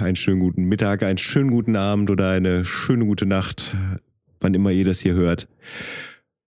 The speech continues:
Für mich wird's gleich eine gute Nacht werden, das schon mal so als kleiner Spoiler.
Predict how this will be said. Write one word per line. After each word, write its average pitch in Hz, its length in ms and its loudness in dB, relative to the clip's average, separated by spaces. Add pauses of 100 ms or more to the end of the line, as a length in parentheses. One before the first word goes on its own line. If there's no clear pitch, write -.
(220)
Für 143 60 2
mich 185 180 2
wird's 160 140 2
gleich 143 200 2
eine 127 100 2
gute 123 180 2
Nacht 120 240 0
werden, 95 320 2 (220)
das 104 180 0
schon 101 140 0
mal 95 120 2
so 95 80 2
als 92 140 0
kleiner 95 300 2
Spoiler. 101 420 2